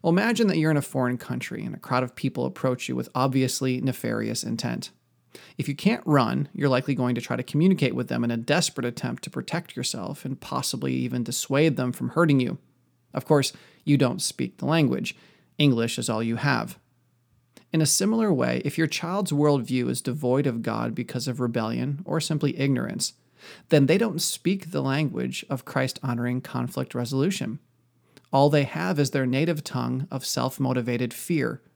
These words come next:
or anger. Now, this can happen again for a child who is not born again. All they have is their native tongue of fear of anger, or a child who is born again, but has not yet learned how God would have them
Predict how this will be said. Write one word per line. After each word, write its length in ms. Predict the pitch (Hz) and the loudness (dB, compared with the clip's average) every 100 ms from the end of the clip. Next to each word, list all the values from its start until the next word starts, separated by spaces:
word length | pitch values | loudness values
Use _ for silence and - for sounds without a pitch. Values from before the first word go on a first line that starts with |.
| _ _ - | _ _ -6
or 180 | 123 - | -6 -2
anger. 500 | 127 131 123 - 135 _ _ _ _ _ _ _ _ _ _ _ - | 0 0 -2 -6 -12 _ _ _ _ _ _ _ _ _ _ _ -2
Now, 220 | 139 120 - | 0 -2 -6
this 140 | 156 143 | -4 -2
can 140 | 139 | 0
happen 260 | 127 123 135 | -2 0 -2
again 320 | 123 120 143 | -2 -2 -4
for 140 | 131 | -4
a 60 | 123 | -6
child 300 | - 113 120 | -4 -4 -4
who 140 | 123 | -4
is 160 | 120 - | -6 -4
not 260 | 127 120 147 | -2 -4 -4
born 200 | 123 120 | -4 -4
again. 420 | 113 110 170 139 _ _ _ 117 | -4 -4 -4 -6 _ _ _ -6
All 180 | 117 | -4
they 180 | 120 123 | -2 -4
have 400 | 123 131 120 139 | -2 -2 -2 -4
is 180 | 123 135 | -6 -6
their 220 | 127 120 | -4 -2
native 380 | 120 117 120 117 | -2 -2 -4 -6
tongue 300 | - 117 120 | -8 -6 -4
of 100 | 120 | -6
fear 220 | - 117 | -6 -6
of 80 | 113 | -4
anger, 360 | 113 113 156 - - - - | -4 -2 -4 -6 -20 -14 -2
or 140 | 190 | 0
a 60 | 220 | 0
child 300 | - 165 143 | 2 2 2
who 120 | 127 | 2
is 240 | 156 226 | 0 0
born 180 | 214 160 | 2 0
again, 400 | 131 117 113 170 - - _ - | 0 0 -2 -4 -8 -20 _ 0
but 100 | 151 | 2
has 100 | 151 | 2
not 220 | 165 - | 0 0
yet 260 | 147 - _ - | -2 -2 _ -8
learned 440 | 120 196 156 160 | -2 0 0 0
how 180 | 135 139 | -2 -2
God 280 | 127 120 131 | 0 -2 -2
would 120 | 139 | -4
have 260 | - 120 131 | -4 -4 -2
them 180 | 143 | -4